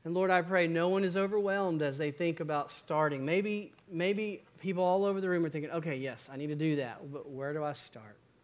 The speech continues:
I pray that we will start with just doing one thing we haven't been doing. If we've been reading a little,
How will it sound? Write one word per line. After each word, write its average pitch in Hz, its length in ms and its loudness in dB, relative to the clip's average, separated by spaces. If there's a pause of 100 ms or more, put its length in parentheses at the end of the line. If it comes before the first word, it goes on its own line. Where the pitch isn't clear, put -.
(2500)
I 143 100 -6
pray 175 300 2
that 170 160 0
we 156 160 0
will 143 180 -4
start 147 460 -6
with 123 120 -12
just 135 400 -8
doing 143 540 -4
one 170 300 -2
thing 175 320 0
we 139 140 -6
haven't 147 340 -4
been 135 160 -2
doing. 123 300 -6 (1000)
If 131 160 -10
we've 147 140 -4
been 151 180 0
reading 160 320 2
a 156 40 -2
little, 185 460 0